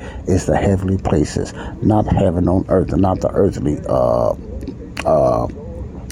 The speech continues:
dwelling, which is gonna be the kingdom program, the millennium kingdom in Israel. See, mostly our blessings is future and they are spiritual,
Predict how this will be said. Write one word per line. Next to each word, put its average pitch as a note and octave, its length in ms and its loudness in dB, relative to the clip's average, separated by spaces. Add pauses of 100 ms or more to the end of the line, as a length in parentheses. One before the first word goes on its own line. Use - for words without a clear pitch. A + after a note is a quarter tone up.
(200)
dwelling, E2+ 520 4
which E2 200 2
is D#2 100 0
gonna E2 260 2
be E2 160 2
the D#2 160 0
kingdom F2 440 2
program, D2 720 0 (580)
the D#2+ 100 2
millennium E2 500 6
kingdom C#2+ 400 2
in E2+ 120 2
Israel. D#2+ 760 0
See, C#2 360 0 (380)
mostly G2+ 360 2
our G2 320 4
blessings D#2+ 500 0
is C#2 140 -2
future A2+ 560 2
and F2+ 260 2
they F2+ 200 4
are F#2 220 0
spiritual, - 880 0